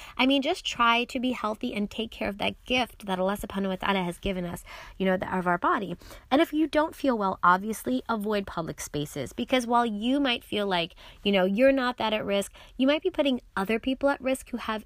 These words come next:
a low immune system. That could be the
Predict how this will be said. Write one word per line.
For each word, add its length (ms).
a 140
low 560
immune 400
system. 540
That 160
could 100
be 120
the 120